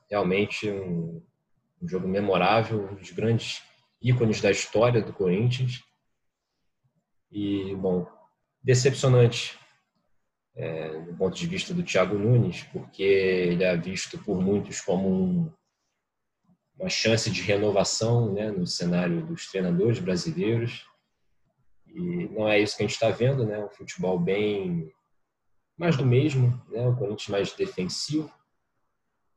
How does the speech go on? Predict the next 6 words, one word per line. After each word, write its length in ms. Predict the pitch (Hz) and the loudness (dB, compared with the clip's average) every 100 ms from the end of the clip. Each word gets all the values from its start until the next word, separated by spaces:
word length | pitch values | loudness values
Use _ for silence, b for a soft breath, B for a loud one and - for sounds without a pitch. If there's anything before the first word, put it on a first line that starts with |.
| _ - | _ -8
E, 540 | 85 87 82 82 80 76 - _ _ _ _ _ | -2 0 -2 -4 -8 -12 -20 _ _ _ _ _
enfim, 420 | - 92 90 85 - - | -10 -4 -2 -2 -6 -2
mas 240 | 101 98 | 0 4
mesmo 220 | 123 120 | 4 4
assim 240 | 117 - 117 | 2 2 0
eficaz. 760 | - 123 104 107 110 - | -2 -4 0 0 0 -4